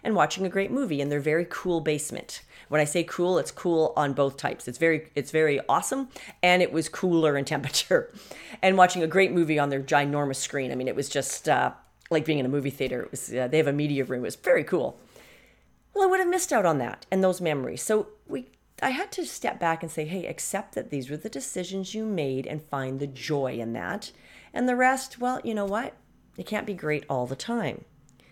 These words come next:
And that got me thinking and taking myself down a little bit of the rabbit hole of, let's look at where we are. There's a lot of people, especially of my generation, that are very frustrated with the lack of critical thinking in the younger generation.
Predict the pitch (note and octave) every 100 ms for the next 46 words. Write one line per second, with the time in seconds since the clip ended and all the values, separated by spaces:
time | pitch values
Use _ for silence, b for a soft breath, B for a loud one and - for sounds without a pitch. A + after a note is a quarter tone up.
0 | B B B B B B G#3+ G3 F3+ B3
1 | C4 - E3 - D#3 - C#3+ C#3 C#3+ C3+
2 | C3 D#3+ D#3 D#3+ D3+ C#3 - C3+ - C#3
3 | C3 C3 C3+ C#3+ D3 E3+ A#3 G3 D#3 D3
4 | - D#3+ C#3 C#3 - - C3+ C3+ C3+ -
5 | B B B B3 D#4 D#4 G#3+ G3 G3 -
6 | D#3 C#3+ D3 C#3+ - A2+ B1+ B1+ - -
7 | - - - - - - - - - C#3
8 | C3 B2+ C3 B2+ D#3 D3+ F3+ - E3 -
9 | D#3+ D#3 D#3 D#3+ D#3 D3+ D3+ D#3+ D#3 B
10 | B B C#3+ D#3 D3 D#3 D#3 - E3 -
11 | - D#3+ D3+ C#3+ D3 D3 C#3+ C#3+ C#3+ C#3
12 | C#3 - - C3+ C3 - C#3 C#3 - C#3
13 | - C3+ B2+ B2+ C3+ C3 B2+ B2 A#2+ C3
14 | C3+ F#3 C4+